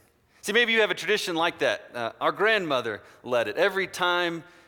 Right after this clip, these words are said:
every year, we would gather at her house, and before anyone could open any presents from our grandparents,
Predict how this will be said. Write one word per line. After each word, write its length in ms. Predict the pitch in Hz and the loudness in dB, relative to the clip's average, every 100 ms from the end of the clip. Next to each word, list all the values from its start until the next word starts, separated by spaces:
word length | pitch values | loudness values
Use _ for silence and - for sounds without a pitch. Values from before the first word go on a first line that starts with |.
| - | -2
every 260 | 160 165 | 0 0
year, 300 | 165 156 156 | -2 0 2
we 100 | 151 | 2
would 140 | 165 131 | 0 2
gather 400 | 147 160 160 165 | 4 4 2 0
at 160 | 147 | 0
her 140 | 139 151 | 0 -2
house, 420 | 139 127 139 - - | 0 0 -2 -4 -6
and 100 | 139 | -6
before 240 | 135 170 | -2 0
anyone 380 | 202 240 208 190 | 0 2 2 0
could 160 | - | 0
open 260 | 175 185 160 | 2 2 0
any 140 | 165 | -4
presents 520 | 156 - 165 143 123 - | -2 0 0 0 -8 -6
from 320 | 131 127 120 - - | -2 -2 -2 -10 -6
our 120 | - | -2
grandparents, 960 | 127 143 151 143 123 107 120 - - - | 0 0 0 -2 -4 -4 -4 -6 -10 -12